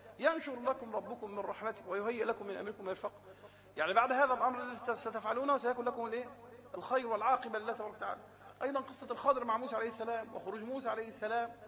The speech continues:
والظروف التي مر بها موسى عليه السلام في تعلمه، في طلبه للعلم مع موسى، مع الخضر عليه السلام. أيضا قصة ذي القرنين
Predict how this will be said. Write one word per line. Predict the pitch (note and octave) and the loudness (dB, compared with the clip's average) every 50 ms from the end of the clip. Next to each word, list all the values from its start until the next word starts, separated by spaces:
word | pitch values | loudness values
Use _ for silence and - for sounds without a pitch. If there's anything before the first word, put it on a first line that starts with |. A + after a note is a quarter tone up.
| - - - - - - - - - - - | -16 -16 -16 -18 -18 -20 -20 -20 -20 -18 -6
والظروف | - F3+ G#3+ G#3+ G3+ G#3 A3+ C#4+ D#4+ C#4+ A3+ | 0 2 2 2 2 0 0 0 0 0 0
التي | B3 B3+ - B3 | -2 -2 -2 0
مر | A#3+ C4 C4 B3 | 2 4 6 6
بها | B3 A#3+ C4 A#3+ | 6 6 4 2
موسى | A#3 B3 C#4 C#4+ - B3 | 2 2 0 0 2 2
عليه | A3+ A#3 A#3+ A#3+ | 2 2 2 0
السلام | A#3 A3+ - A3+ A3+ A3+ A3 | 0 -2 -2 -2 -2 -2 -4
في | G#3+ - A3 | -6 -8 -8
تعلمه، | G#3 - G3 E3+ F3+ F#3+ G#3 A3 A#3 A3 A3+ A3 G#3 - - - | -2 0 2 2 2 0 -2 -4 -4 -4 -4 -6 -6 -8 -8 -10
في | F3 - F#3 F#3 F#3 F#3 - - | -10 -8 -8 -8 -8 -8 -10 -12
طلبه | - - A3+ A#3 A#3 G#3+ G#3+ | -2 0 2 2 2 2 0
للعلم | G#3 F#3+ F#3 F3+ F#3+ G#3+ A3 G#3+ | -4 -2 -2 -2 -2 -4 -4 -4
مع | G#3 G3 F#3 F#3 F#3 F#3 - | -2 -2 0 0 0 -2 -4
موسى، | - - G#3+ A#3+ A#3+ A#3 A#3+ G3+ F#3+ F3 | -6 -6 -4 -4 -4 -2 -2 -2 -2 0
مع | F3+ F#3 E3+ F3 F3 F3 - - | 0 0 2 2 2 0 0 -2
الخضر | E3+ E3+ F3 A3 G#3 A3 A3 G#3+ - - - A3+ - - - - | -4 0 0 0 0 0 -2 -4 -6 -14 -16 -16 -16 -14 -4 -2
عليه | F3 A3+ G#3+ | 0 0 0
السلام. | G#3+ - - G3+ G3 G3 G#3 G#3+ - - - - - - - - - - - - - - - | 0 -2 -6 -6 -4 -4 -6 -8 -14 -16 -20 -20 -20 -18 -20 -20 -20 -20 -20 -20 0 6 6
أيضا | C#4 D#4 C#4+ C#4 C4+ - - | 6 8 8 4 2 2 0
قصة | - D#4 - - C#4+ B3 A#3+ - - - - - - - | -6 -6 -6 -2 -2 -4 -4 -4 -8 -16 -16 -16 -12 -6
ذي | F#3 B3+ | -4 -4
القرنين | C#4+ C4 - - A3+ A3 A3+ A#3+ A#3+ A#3 G#3 - | -4 -4 -2 -4 -4 -2 0 0 0 0 -4 -8